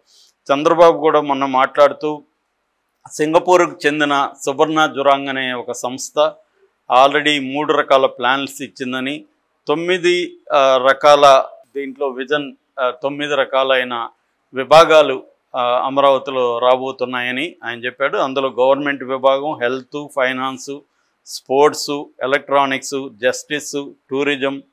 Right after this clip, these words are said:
నాలెడ్జ్, షాపింగ్, ఇవన్నీ తొమ్మిది రకాల విభాగాలు అమరావతిలోకి రాబోతున్నాయి. So అని ఆయన చెప్పారు. Already గతంలో ఎట్లయితే మనకు ఒక పిక్చర్ ఇచ్చారో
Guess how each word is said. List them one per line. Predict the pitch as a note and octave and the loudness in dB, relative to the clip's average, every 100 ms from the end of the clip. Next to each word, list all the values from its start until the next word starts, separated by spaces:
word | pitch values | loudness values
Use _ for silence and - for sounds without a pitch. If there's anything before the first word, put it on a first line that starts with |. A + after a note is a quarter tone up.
| _ _ _ _ | _ _ _ _
నాలెడ్జ్, | A#2+ B2 C#3 D3+ B2+ C3+ C#3+ - | -4 0 2 2 -2 -8 -10 -14
షాపింగ్, | - C3+ C3+ C#3 C3 C3 _ | -6 2 2 2 -6 -10 _
ఇవన్నీ | C#3 C#3 C#3 D#3+ | -6 -4 -4 -4
తొమ్మిది | D#3 C#3 C#3+ C3 | -6 -6 -4 -4
రకాల | B2+ B2+ B2+ A#2 - _ B2+ | -2 -2 0 0 -2 _ -14
విభాగాలు | B2 A#2+ C#3 C#3 C3 D3 D#3+ C3+ | -12 -4 -2 0 -4 -6 -6 -6
అమరావతిలోకి | B2+ C3+ B2+ B2+ A#2+ A#2+ | 0 0 0 -4 -10 -6
రాబోతున్నాయి. | A#2 A#2 B2 B2 C3+ F4 _ _ _ _ - D3+ | -6 -6 -10 -12 -14 -14 _ _ _ _ -10 -6
So | C3+ C3 B2 A2+ - B2+ | -4 -4 -8 -12 -12 -8
అని | B2+ C3+ C3 | -6 -6 -6
ఆయన | A#2+ A#2+ A#2 A2 G#2+ A#2+ | -6 -10 -12 -14 -12 -12
చెప్పారు. | - C3+ | -4 -2
Already | F3+ E3 D#3 E3 E3 E3 D#3+ B2 B2 | 0 2 2 2 0 -2 -4 -2 -2
గతంలో | D3+ D3+ D3+ D3 | -2 -2 0 2
ఎట్లయితే | C3+ C3+ C#3+ C3+ C#3+ C#3 C3+ B2+ _ _ _ C3+ | 0 0 -2 -2 -2 -2 -4 -8 _ _ _ -8
మనకు | C3+ C3 | -6 -4
ఒక | C3+ - | -6 -6
పిక్చర్ | C3+ - D3 | -10 -2 -2
ఇచ్చారో | C3+ - C3 A#2 F#2+ | -2 0 2 2 -2